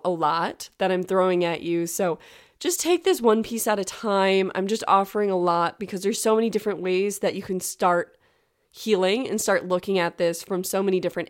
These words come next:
angles. So don't feel like you have to do everything at once. I invite you to explore what feels good to you. So I hope something in this answer helped. I want you to know that you are on the right path. You are exactly where you need to be.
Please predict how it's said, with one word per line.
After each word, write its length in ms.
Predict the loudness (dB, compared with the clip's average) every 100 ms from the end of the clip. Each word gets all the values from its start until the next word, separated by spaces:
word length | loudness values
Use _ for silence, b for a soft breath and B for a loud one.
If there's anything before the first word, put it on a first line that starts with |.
| -4
angles. 540 | -2 -2 -2 -6 -8 -14 B B
So 120 | -2
don't 160 | 0 2
feel 120 | 0
like 120 | 0
you 60 | 0
have 120 | -2
to 80 | 0
do 140 | -4 -2 -2
everything 400 | 0 0 0 0
at 160 | -2
once. 420 | -2 -2 -2 -6 -6
I 60 | -6
invite 340 | -4 -4 -4
you 180 | -6 -8
to 520 | -6 -2 0 0 -4 b b b b
explore 500 | -8 -8 2 4 6
what 220 | 4 2
feels 260 | 0 0 -2
good 300 | -2 -2 -2
to 120 | -6
you. 260 | -6 -6 -10 _ _ _ _ _ _
So 340 | -4 2 4 4
I 80 | -2
hope 220 | -4 -4
something 320 | 0 2 2
in 60 | 2
this 140 | 2
answer 320 | 0 -2 -2
helped. 400 | -2 0 -2 -6 -20 B B B 0
I 60 |
want 240 | 4 4 4
you 80 | 2
to 80 |
know 320 | 4 6 6 4
that 240 | 2 0
you 540 | -4 -2 -2 -2 -6 0
are 440 | 4 6 6 4 0
on 180 | 2 4
the 80 |
right 220 | 2 2 -2
path. 380 | -8 -6 -8 -14 -20 _ b b b b
You 540 | -6 0 2 2 2
are 180 | 4 4
exactly 640 | 2 -2 0 4 4 2 2
where 120 | 2
you 140 | 2
need 180 | 0 -2
to 140 | -8 -6
be. 300 | -4 -4